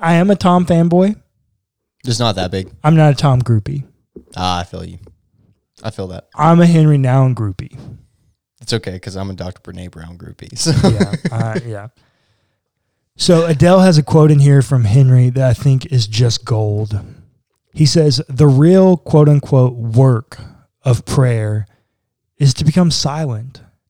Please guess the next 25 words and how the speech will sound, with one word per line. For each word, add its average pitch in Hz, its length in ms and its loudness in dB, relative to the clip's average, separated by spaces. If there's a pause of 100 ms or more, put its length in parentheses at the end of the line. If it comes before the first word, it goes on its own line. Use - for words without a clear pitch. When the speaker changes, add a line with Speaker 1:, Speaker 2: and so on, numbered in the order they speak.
Speaker 1:
and 131 200 -2
Speaker 2:
Mm. 127 40 0
Speaker 1:
listen 151 460 2
to 147 120 0
the 127 100 0
voice 127 380 2
that 123 180 -4
says 123 300 0
good 139 260 2
things 131 480 -2
about 110 440 -6
me, 107 220 -14 (1000)
to 139 120 2
gently 160 580 2
push 156 320 0
aside 131 680 -2
and 120 140 -2
silence 131 600 -2
the 123 120 -2
many 147 320 2
voices 117 720 -6 (400)
that - 200 -16
question 147 840 -2
my 123 160 -4
goodness, 113 760 -6